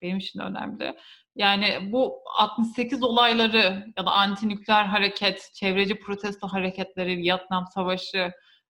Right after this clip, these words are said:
e, başka hatırlayabildiğim kadarıyla,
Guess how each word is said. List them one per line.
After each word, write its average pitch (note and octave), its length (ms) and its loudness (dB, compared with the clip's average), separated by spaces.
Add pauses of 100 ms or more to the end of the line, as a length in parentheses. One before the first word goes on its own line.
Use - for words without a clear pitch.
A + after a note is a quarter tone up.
e, F#3 140 0
başka F#3+ 360 0
hatırlayabildiğim G#3 920 -2
kadarıyla, A3+ 720 -2